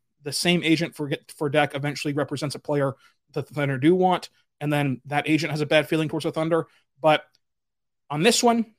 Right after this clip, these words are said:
you've gotta trust Sam Presti's reputation. There has been, uh, no player and no former player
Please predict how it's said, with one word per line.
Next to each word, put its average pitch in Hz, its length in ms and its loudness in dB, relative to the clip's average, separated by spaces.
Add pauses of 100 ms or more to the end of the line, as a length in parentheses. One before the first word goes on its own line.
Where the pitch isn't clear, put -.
you've 147 220 -2
gotta 170 220 6
trust 165 360 0
Sam 160 200 -2
Presti's 143 260 -4
reputation. 143 580 -10
There 143 120 -12
has - 180 -6
been, 139 320 -2 (300)
uh, 143 160 -8
no 180 320 6
player 190 480 2 (360)
and 135 460 -2
no 180 220 4
former 208 260 0
player 180 480 2